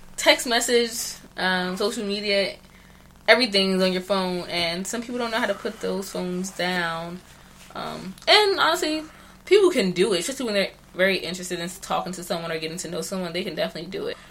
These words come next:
Um, I've seen that. But at the same time, there's some people who, their phone can be blowing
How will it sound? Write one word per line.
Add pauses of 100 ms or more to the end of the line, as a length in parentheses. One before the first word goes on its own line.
(220)
Um,
I've
seen
that.
But
at
the
same
time, (460)
there's
some
people
who, (180)
their
phone
can
be
blowing